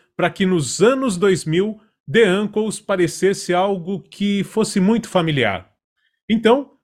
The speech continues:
The Uncles não era um nome muito diferente de outras bandas. Olha, tinha The Ventures, The Jordans, The Beatles, e as versões em português também, os próprios Mutantes, né?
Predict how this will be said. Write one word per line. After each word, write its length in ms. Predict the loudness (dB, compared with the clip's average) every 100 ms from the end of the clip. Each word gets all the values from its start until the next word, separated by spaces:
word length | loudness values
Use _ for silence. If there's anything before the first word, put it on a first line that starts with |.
| _ 2
The 220 | 6 6
Uncles 460 | 6 4 2 2 2
não 200 | 2 4
era 160 | 4
um 80 | 4
nome 360 | 4 2 2 2
muito 420 | 2 2 0 -4
diferente 580 | -2 -2 0 -2 -4 -2
de 120 | 0
outras 540 | 2 0 0 -2 -4
bandas. 640 | -4 -2 -2 -4 -8 -12 -18 _ _
Olha, 280 | 0 0 0
tinha 340 | -2 -2 0 4
The 160 | 2
Ventures, 840 | 4 4 2 2 2 4 2 -6 -20 _ _ 0
The 140 | 2
Jordans, 880 | 2 0 0 0 -2 -4 -6 -10 -18 _ _ _ -4
The 120 | -2
Beatles, 920 | 2 2 2 2 2 2 -4 -12 -18 _ _ -2
e 60 |
as 160 | 0 0
versões 480 | -2 -2 0 0 0
em 100 | -2
português 520 | -2 -4 0 0 0
também, 360 | -4 -2 -2 -2
os 160 | -4
próprios 460 | -8 -2 -2 -2 -2
Mutantes, 720 | -2 -2 0 0 0 -4 -4
né? 240 | -4 -4